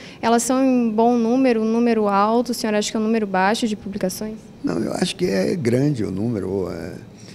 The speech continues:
Speaker 2: se publica muito sobre comunicação no Brasil, mais do que, é impressionante.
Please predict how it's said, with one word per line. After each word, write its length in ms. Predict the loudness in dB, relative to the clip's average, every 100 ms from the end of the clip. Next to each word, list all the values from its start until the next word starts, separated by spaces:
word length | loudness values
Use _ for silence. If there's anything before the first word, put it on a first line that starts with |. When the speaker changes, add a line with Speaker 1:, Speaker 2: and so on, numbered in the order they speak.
| -18 -16 -16 -10
Speaker 2:
se 180 | -4 -2
publica 460 | 0 2 4 4
muito 380 | 2 4 2 2
sobre 460 | -2 -2 -2 -6 -6
comunicação 600 | -6 -6 -6 -6 -4 -4
no 60 |
Brasil, 340 | -2 -4 0 0
mais 240 | 2 0
do 140 | -2
que, 240 | -2 0 0
é 160 | 0
impressionante. 840 | 0 0 0 2 0 0 0 -2